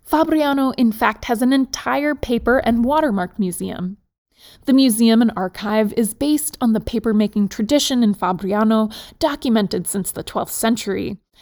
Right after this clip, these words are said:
However, the museum focuses on handmade paper and watermark techniques in medieval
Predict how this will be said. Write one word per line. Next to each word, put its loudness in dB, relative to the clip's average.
However, 4
the -6
museum -2
focuses -2
on -2
handmade -6
paper -4
and 0
watermark -2
techniques -6
in 2
medieval -2